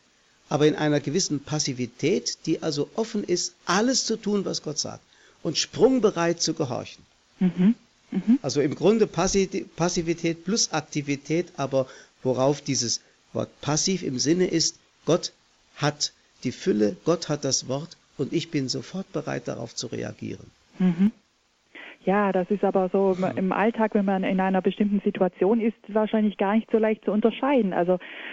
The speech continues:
Speaker 2: manchmal bin ich doch gefordert zu warten, bis mir Gott durch die Umstände und Situationen zeigt, was sein Wille ist. Und dann kann ich auch gehorchen. Oder, äh, oder manchmal ist gefordert für mich, dass ich selber aktiv werde und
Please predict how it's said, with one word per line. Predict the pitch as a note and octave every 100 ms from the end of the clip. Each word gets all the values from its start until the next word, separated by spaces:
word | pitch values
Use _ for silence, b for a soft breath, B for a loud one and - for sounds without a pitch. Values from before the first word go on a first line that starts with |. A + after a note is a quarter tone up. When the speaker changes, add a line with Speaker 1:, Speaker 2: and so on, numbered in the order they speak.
| B
Speaker 2:
manchmal | G3+ G#3 G#3 A3 G#3+
bin | A3
ich | G#3
doch | G#3+ G3+
gefordert | G#3+ - G3+ A3 A#3 -
zu | G#3 F3
warten, | F#3 F#3 A#3 D4 D4
bis | B3+ A#3 -
mir | G#3+ G#3+ G#3 -
Gott | A3+ A#3 - -
durch | A3+
die | - -
Umstände | A#3 B3+ - B3 A#3+
und | A3
Situationen | A3 G3+ G#3 - G#3 G3+ -
zeigt, | F3+ G3+ D4+
was | C#4 C4
sein | C4+ B3+
Wille | C4+ C#4
ist. | D4+ D#4+ G3
Und | G3+ - B B
dann | A3 G#3
kann | G#3+ G#3
ich | -
auch | F#3+ -
gehorchen. | E3 E3 A#3 D#4 F4
Oder, | - A3+ A3 - B B B B
äh, | -
oder | - - A#3
manchmal | A3+ A#3 B3 A#3+
ist | -
gefordert | B3 - A#3 A#3+ -
für | A3+
mich, | A#3
dass | A3+ A3
ich | - - -
selber | A#3 A#3 G#3+
aktiv | - - A#3+ A#3+
werde | A3 G#3 G#3+ -
und | G#3 G3+